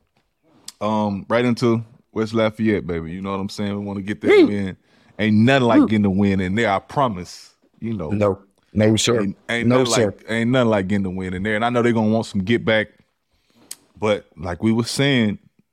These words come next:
Speaker 1: you know, we kinda got 'em figured out. I wanna, I really wanna see. I think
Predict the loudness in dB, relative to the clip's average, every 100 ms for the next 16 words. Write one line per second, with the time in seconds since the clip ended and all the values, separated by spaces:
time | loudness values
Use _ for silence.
0 | _ -20 -20 -20 -20 _ _ -16 -12 -8
1 | -6 -4 -2 -2 -2 -2 0 2 2 2
2 | 0 0 2 2 2 2 2 2 0 0
3 | 0 0 -2 -4